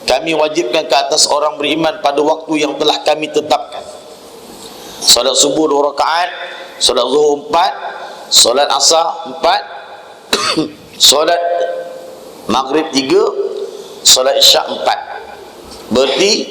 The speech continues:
jumlahnya tujuh belas kali. Kita baca dalam solat kita itu, yang fardu ini dan yang sunat,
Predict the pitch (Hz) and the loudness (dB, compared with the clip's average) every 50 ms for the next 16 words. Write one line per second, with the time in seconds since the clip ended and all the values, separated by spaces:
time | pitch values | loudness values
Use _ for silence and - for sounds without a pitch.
0 | - - - - - - - - - - 95 113 147 151 160 175 180 175 175 180 | -12 -16 -16 -18 -18 -18 -18 -18 -10 -2 0 0 2 2 2 2 2 2 0 0
1 | 180 190 190 - - 160 156 143 143 156 147 143 147 143 - - 147 123 - - | 0 -2 0 0 0 0 0 2 0 0 2 2 2 2 2 2 2 0 0 -2
2 | - - - - - - - - - - - - - - - - - - - - | -10 -10 -10 -10 -10 -10 -10 -12 -14 -16 -16 -18 -18 -18 -18 -18 -18 -16 -16 -16
3 | - - - - - - - - - 151 151 147 - 220 220 214 214 214 226 233 | -16 -16 -16 -16 -16 -16 -10 -4 -2 -2 0 4 4 4 4 4 2 4 4 2
4 | 214 202 - 226 226 - - 156 165 185 202 226 233 233 214 - - - 214 220 | 2 2 0 -2 -2 -2 0 2 2 2 4 2 0 0 0 0 2 4 4 4
5 | 226 226 233 233 - - 226 220 - - 233 214 220 - - - 277 285 277 - | 4 2 0 0 -2 -4 -8 -8 -4 0 0 0 0 -2 -2 0 0 0 0 -2
6 | - - - - - 156 185 190 185 190 208 208 214 - - 254 247 247 247 254 | -4 -6 -8 -4 0 2 2 2 2 0 0 0 0 0 0 2 2 2 4 4
7 | - - - - - - - - - - - - - 123 180 208 - - 233 226 | 2 2 2 -2 -8 -14 -16 -16 -18 -20 -16 -6 0 2 2 2 2 2 0 2
8 | - - - 233 226 240 254 285 285 | 2 2 4 4 4 4 4 4 2